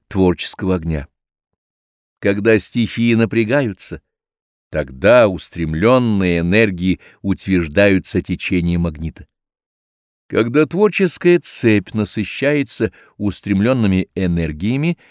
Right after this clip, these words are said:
тогда, конечно, происходит вращение орбиты,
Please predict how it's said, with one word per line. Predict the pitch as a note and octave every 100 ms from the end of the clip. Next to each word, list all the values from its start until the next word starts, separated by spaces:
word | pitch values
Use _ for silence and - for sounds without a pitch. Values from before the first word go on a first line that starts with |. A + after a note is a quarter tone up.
| _ _ _
тогда, | - F2 E2+ B2 G#3
конечно, | G3+ B2 G2+ F#3 F3 C#3
происходит | A2+ G#2+ G2+ - D#3+ E3+ - _ _
вращение | A2 E3+ F#3+ - - - G2+ F2+ D#2+ D#2+ D#2+
орбиты, | D2+ C#2 D2+ D#2 - E3+